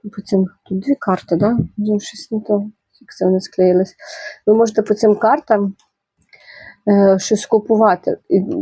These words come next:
тут, бачите, як склеєна ця карта ззаді була, вона вже, типу, не актуальна. За щось ви дуже переживали, може, ви щось дуже хотіли придбати, е, чи, ем, переживали, що вам на щось грошей вистачить, да? Тут, тут карти кажуть, вистачить.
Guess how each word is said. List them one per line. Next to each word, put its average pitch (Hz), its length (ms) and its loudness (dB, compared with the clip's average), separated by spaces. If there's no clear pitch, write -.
тут, 190 160 2
бачите, 240 260 0
як 214 100 -2
склеєна 190 400 2
ця 185 120 -4
карта 226 340 0
ззаді 185 260 0
була, 185 240 2
вона 185 260 4
вже, 185 160 2
типу, 190 320 -2
не 190 160 6
актуальна. 220 580 2
За 202 120 2
щось - 280 -2
ви 233 60 2
дуже 220 220 4
переживали, 214 680 2
може, 202 220 4
ви 233 80 4
щось 226 180 0
дуже 226 200 2
хотіли 220 460 2
придбати, 190 920 2
е, 202 260 6
чи, 208 480 4
ем, 208 320 4
переживали, 220 440 2
що 214 180 0
вам 214 140 4
на 214 60 2
щось 214 220 0
грошей 196 460 4
вистачить, 180 500 0
да? 165 100 4
Тут, 214 160 -2
тут 208 180 -2
карти 202 260 -2
кажуть, 196 400 -2
вистачить. 190 640 0